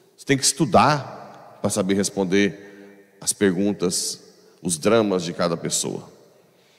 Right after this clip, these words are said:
E o desapego, claro que o desapego, a, o voto de pobreza é pra religioso, né? Mas vocês podem, pelo menos,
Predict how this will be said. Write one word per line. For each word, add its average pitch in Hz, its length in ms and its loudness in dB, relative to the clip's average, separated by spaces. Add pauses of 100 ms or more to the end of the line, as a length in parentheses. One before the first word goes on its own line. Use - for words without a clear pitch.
(280)
E 226 80 4
o 226 60 8
desapego, 160 680 4 (440)
claro 139 280 2
que 104 120 -4
o 104 60 0
desapego, 92 680 0 (580)
a, - 320 -8
o 87 80 -10
voto 98 320 0
de 90 80 -8
pobreza 135 480 0
é - 20 -6
pra 123 140 0
religioso, 95 720 0
né? 139 240 0 (2250)
Mas 90 140 -4
vocês 113 520 0
podem, 95 440 0
pelo 78 220 -2
menos, 80 520 -4